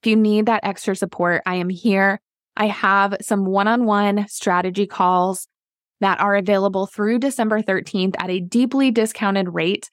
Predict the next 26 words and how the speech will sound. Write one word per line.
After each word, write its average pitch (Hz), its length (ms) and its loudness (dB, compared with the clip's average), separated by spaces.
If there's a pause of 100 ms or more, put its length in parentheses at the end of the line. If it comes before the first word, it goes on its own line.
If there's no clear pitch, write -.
(240)
basically 262 500 0
first 247 280 0
come, 262 160 2
first 233 240 0
serve. - 220 -2
So 214 380 2
as 240 240 -2
you 262 80 -6
are 269 100 0
hearing 247 320 2
this 240 120 0
podcast 196 440 -4
episode, 190 360 -2
I 190 180 -2
may 190 240 2
or 247 80 2
may 247 140 2
not 202 280 2
have 185 500 0
spots 175 360 -4
available, 185 560 2
but 170 400 0
the 190 100 0
link 196 420 0
is 220 200 0
below. 180 560 2